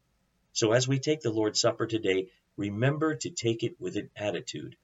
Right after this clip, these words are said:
of thanksgiving. The second name is communion, or Holy Communion. One of the ancient church fathers John Damascene, wrote that we call this ceremony communion for two reasons. He said, number one,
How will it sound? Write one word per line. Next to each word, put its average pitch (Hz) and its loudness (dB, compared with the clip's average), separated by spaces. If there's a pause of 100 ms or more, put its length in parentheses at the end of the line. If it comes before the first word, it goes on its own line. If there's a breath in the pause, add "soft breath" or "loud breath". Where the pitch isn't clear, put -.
(180)
of 85 -10
thanksgiving. - -12 (1500)
The 110 0
second 175 6
name 95 0
is 95 2
communion, 123 0 (420)
or 110 6 (100)
Holy 135 4
Communion. - -12 (840)
One 147 6
of 139 4
the 117 0
ancient 110 0
church - 0
fathers 87 2 (260)
John 107 4
Damascene, 85 2 (320)
wrote - 6
that - -2
we 117 2
call 147 4
this 135 4
ceremony 107 0
communion 92 -4
for 85 -8
two 95 -6
reasons. 90 -2 (320)
He 120 0
said, 117 6
number 117 0
one, 85 -4